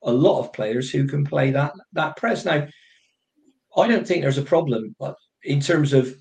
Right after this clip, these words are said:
fitness, in terms of running. Like, for example,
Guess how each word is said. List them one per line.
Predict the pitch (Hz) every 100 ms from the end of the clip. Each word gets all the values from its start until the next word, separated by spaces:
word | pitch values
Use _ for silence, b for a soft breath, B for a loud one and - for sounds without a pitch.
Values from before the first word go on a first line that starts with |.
| _ _ _ _ _ _ _ _
fitness, | - 160 135 135 139
in | 127
terms | 143 131 123
of | 117
running. | 123 175 139 90 117 139 -
Like, | 135 123
for | 139
example, | 127 151 143 135 131 127 120